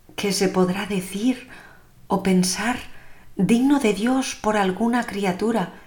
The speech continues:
en el cielo y en la tierra? Porque Dios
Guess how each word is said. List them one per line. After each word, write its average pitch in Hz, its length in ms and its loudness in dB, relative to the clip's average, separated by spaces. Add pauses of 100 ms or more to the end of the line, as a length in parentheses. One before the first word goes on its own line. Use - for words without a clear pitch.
(280)
en 196 140 0
el 185 120 4
cielo 208 520 -2 (300)
y 202 100 2
en 202 80 -2
la 214 120 -4
tierra? 170 420 -6 (1040)
Porque 185 320 -2
Dios 208 480 -4